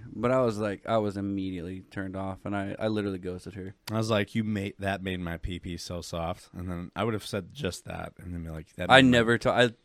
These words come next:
Speaker 1: ghosted her a thousand percent.
Speaker 2: Oh, you just like, "Oh," and then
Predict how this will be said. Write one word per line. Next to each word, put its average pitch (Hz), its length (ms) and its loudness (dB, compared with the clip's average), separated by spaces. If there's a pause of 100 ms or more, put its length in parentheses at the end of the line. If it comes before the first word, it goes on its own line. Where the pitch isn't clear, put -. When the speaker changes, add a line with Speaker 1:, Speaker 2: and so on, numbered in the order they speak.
Speaker 1:
ghosted 120 340 4
her 113 100 2
a 101 40 4
thousand 98 400 -4
percent. 92 340 -10 (240)
Speaker 2:
Oh, 110 100 2
you 113 120 2
just 104 220 -2
like, 107 260 0
"Oh," 120 380 6 (160)
and 113 120 -2
then 107 260 0